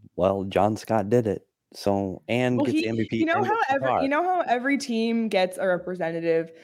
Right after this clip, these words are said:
Speaker 2: John Scott was representing anybody who doesn't have a team, which is just pretty much, or, like, not on a team, which is, you know, you and me. I'm not on a team.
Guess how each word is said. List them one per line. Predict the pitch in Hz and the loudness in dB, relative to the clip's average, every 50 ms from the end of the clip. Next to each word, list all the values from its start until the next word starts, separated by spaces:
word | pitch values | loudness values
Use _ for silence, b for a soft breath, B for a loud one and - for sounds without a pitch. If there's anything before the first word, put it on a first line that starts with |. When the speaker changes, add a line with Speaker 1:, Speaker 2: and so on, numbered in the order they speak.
| B B | B B
Speaker 2:
John | - 196 214 254 277 262 | 0 2 2 2 0 0
Scott | 269 226 220 214 190 | 0 2 2 2 2
was | 196 208 196 | 0 0 2
representing | 202 202 202 202 202 196 196 185 185 185 180 175 175 170 - - - 202 190 - - _ _ - | 2 0 0 0 0 0 2 2 2 2 0 0 -2 -4 -4 -8 -8 -8 -8 -8 -10 _ _ 0
anybody | 240 262 285 277 269 269 277 | 2 4 4 4 4 2 2
who | 277 269 | 2 4
doesn't | 269 254 262 254 247 | 4 2 2 2 0
have | 269 262 | 0 0
a | 240 233 | 0 0
team, | - 277 269 262 240 220 | 0 2 2 2 4 4
which | 202 220 - - - - _ _ _ _ _ _ _ _ _ - | 2 2 0 -4 -14 -18 _ _ _ _ _ _ _ _ _ -4
is | 214 202 - | -4 -2 0
just | 208 202 202 - - - _ - | -2 -2 -2 -4 -14 -18 _ -6
pretty | - 214 190 190 175 | -2 0 2 2 4
much, | 170 175 175 175 - - - - - - - | 4 2 2 2 -4 -12 -12 -12 -12 -6 0
or, | - 196 190 | 2 4 4
like, | 196 175 165 | 4 2 2
not | 175 180 180 185 - - - | 2 2 2 2 2 2 2
on | 196 196 208 | 2 2 2
a | 220 | 0
team, | 220 - 254 247 277 294 269 | -2 -2 -2 -2 0 0 0
which | 240 254 - | -2 -2 -2
is, | 226 220 214 220 - | -4 -6 -6 -8 -6
you | - 277 | -2 0
know, | 214 175 190 196 - | 0 0 0 -2 -4
you | 208 240 254 | -2 0 2
and | 254 233 | 2 2
me. | 214 196 208 214 - | 0 -2 -2 -4 -2
I'm | - | 0
not | 240 262 - - | 2 2 2 2
on | 180 175 | 0 0
a | 185 | -2
team. | 180 - 160 170 208 | -4 -4 -4 -4 -4